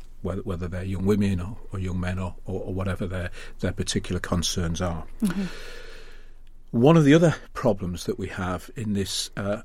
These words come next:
Speaker 1: ultra-efficient system, and I say that with a great deal of irony 'cause it's the most inefficient system,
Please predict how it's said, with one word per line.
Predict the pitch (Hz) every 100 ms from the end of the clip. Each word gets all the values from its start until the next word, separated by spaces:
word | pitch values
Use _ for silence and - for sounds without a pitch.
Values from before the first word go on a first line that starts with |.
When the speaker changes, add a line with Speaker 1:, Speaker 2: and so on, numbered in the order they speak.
| -
Speaker 1:
ultra-efficient | 175 185 - 123 131 - 165 - 104 104 - - -
system, | - 143 - - - - - - -
and | 95 95
I | 98
say | - - 95
that | 90 -
with | 92 87 - - 104
a |
great | 101 98 92
deal | 95 92
of |
irony | 104 110 90 90
'cause | - 101 -
it's | - -
the |
most | 101 95 - -
inefficient | 139 165 - 90 82 80 - - -
system, | - 98 - 98